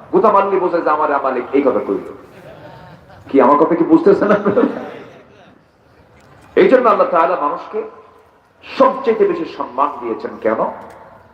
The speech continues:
কোন প্রাণীর বিচার মৃত্যুর পরে হবে না, মৃত্যু শেষ, সব শেষ। কিন্তু মৃত্যুর পর আরেকটা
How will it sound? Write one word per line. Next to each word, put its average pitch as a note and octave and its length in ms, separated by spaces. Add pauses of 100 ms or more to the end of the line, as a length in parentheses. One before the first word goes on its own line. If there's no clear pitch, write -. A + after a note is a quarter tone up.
(880)
কোন B3+ 340
প্রাণীর G3 320
বিচার E3 360
মৃত্যুর D3+ 360
পরে C3+ 140
হবে G#2+ 280
না, F2+ 140 (280)
মৃত্যু D#3+ 320
শেষ, - 500
সব - 120 (140)
শেষ। G#2 140 (960)
কিন্তু A2+ 260
মৃত্যুর D#3 400
পর B2 180
আরেকটা C3 360